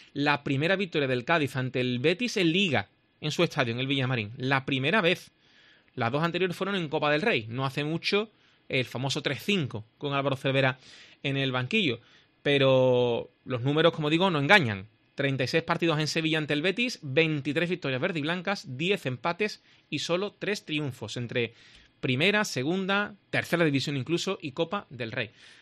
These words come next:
Así que vamos a ver si puede revertirse la situación, aunque es cierto que para el choque del domingo llega uno de caer goleado en Bilbao, el Cádiz, y llega otro de caer goleado en Barcelona. Cinco cero perdió el Betis ante el Barça,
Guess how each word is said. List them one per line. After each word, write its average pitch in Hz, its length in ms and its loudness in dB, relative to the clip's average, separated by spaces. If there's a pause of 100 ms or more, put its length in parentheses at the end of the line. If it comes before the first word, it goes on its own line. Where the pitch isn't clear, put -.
Así 147 260 0
que 151 320 8
vamos 143 260 4
a 135 40 4
ver 113 140 0
si 123 520 -2
puede 135 160 0
revertirse 131 380 -2
la 127 100 0
situación, 143 480 0
aunque 139 220 -2
es 135 80 0
cierto 143 280 2
que 147 100 0
para 123 160 -2
el 120 80 -4
choque 147 200 0
del 143 100 4
domingo 151 440 2 (420)
llega 160 280 8
uno 117 340 4 (280)
de 135 200 -2
caer 143 200 4
goleado 151 320 6
en 131 80 2
Bilbao, 151 360 6
el 131 120 0
Cádiz, 202 400 4
y 160 100 0
llega 156 220 4
otro 180 200 2
de 160 100 2
caer 156 180 2
goleado 165 300 2
en 190 60 -2
Barcelona. 147 420 0
Cinco 170 380 -2
cero 170 240 -2
perdió 143 260 -2
el 143 100 -2
Betis 147 380 -4 (380)
ante 139 460 0
el 127 160 0
Barça, 180 440 2